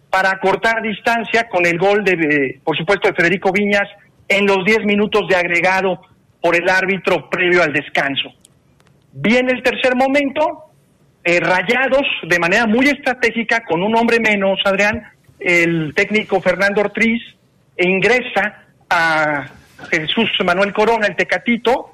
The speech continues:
para jugar al contragolpe. Ya le había avisado a los verdes, previo al descanso, una pelota perdida de Omar Fernández, viene la descolgada de Canales, y una barrida de William Tecillo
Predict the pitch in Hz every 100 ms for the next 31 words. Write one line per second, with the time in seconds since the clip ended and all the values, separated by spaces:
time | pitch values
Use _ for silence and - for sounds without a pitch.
0 | _ _ - 185 170 190 214 208 202 175
1 | 170 160 156 175 170 294 320 285 302 285
2 | 220 269 277 240 214 185 170 208 226 233
3 | 233 - _ _ 202 233 240 247 208 202
4 | 240 214 190 208 208 - _ - 220 254
5 | 247 214 220 233 226 202 190 208 233 196
6 | 175 185 208 240 233 262 254 277 302 -
7 | _ _ - 208 220 220 196 170 - 180
8 | 180 202 208 208 208 220 220 254 254 285
9 | 302 - _ _ - 202 220 226 208 214
10 | 220 196 185 208 208 202 185 - 202 208